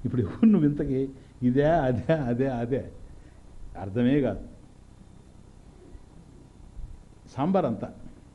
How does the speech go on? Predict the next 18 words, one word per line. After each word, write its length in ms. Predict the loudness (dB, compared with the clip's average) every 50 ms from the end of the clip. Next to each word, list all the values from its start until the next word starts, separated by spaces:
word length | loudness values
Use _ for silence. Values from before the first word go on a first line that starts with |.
| -20 -20 -20 -18 -10 -10 -10 -10 -10 -14 -18 -18 -18 -18 -18 -18 -20 -10 -2 0
ఇది 180 | 2 4 4
ఉపాధి 460 | 4 4 4 2 2 2 2 4 4
వశాదేవ, 600 | 4 2 2 2 0 0 0 2 0 -2 -2 -6 -10 -14 -16 -12 -10
దుఃఖమంతా 720 | -6 -4 -4 -4 0 0 2 2 4 6 6 6 8 6
ఇక్కడ 280 | 4 2 2 -2 -2 0
తయారయ్యేది. 540 | 2 2 4 4 4 4 2 0 -4 -10 -14 -16 -20 -18 -6 0
మీకు 540 | 0 0 0 0 -4 -2 0 0 -2 -2 -4 -12 -18 -20 -20 -10 -6 -4
ఇప్పటికి 300 | -4 -2 -2 -2 0 0
నేను 140 | 0 -2 -2
పదకొండు 320 | -2 -4 -2 -2 -2 -2
శ్లోకాలు 340 | -2 -4 -4 -2 -2 -2 -2
చెప్పాను 240 | -2 -2 -6 -8 -8 -8
కదా. 140 | -10 -10 -10 -10 -12 -14 -14 -12 -12 -10 -10 -8 -8 -8 -10 -8 -4
పన్నెండోది 800 | 0 2 4 4 6 6 4 2 2 0 -2 -2 0 -2 -2 -4 -6 -12 -12 -14 -16 -16 -18 -20 -18 -20
స్థూల 360 | -20 -20 -6 0 2 4 4 4
దేహం, 380 | 4 4 2 2 0 -4 -8 -10 -16 -18 -18 -20 -20 -20 -20 -20 -20 -18 -18 -18 -18 -18 -20 -20 -20 -20 -20 -20 -20 -20 -10 -4 0
ఆ? 140 | 2 2 2 0 -2 -10 -12 -12 -14 -16 -20 -20 -20 -20 -20 -20 -20 -20 -20 -20 -20 -20 -20 -20 -20 -20 -4 0
పన్నెండోది, 560 | 2 4 6 6 6 4 2 -2 -6 -8 -10